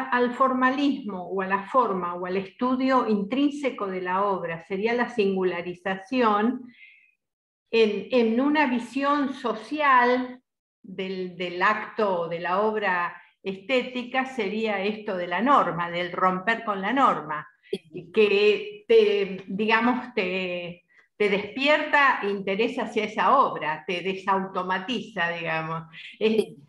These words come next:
Speaker 1: eh, el concepto de Mukarovsky vendría a,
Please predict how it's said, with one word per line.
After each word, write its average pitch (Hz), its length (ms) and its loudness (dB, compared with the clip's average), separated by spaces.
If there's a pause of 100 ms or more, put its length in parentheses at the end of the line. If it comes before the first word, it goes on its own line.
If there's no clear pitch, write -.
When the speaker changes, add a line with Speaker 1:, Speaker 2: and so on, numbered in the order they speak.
Speaker 1:
eh, - 440 -2
el 214 280 0
concepto 262 600 2
de 262 120 2
Mukarovsky 269 800 2
vendría 240 840 0
a, 226 400 0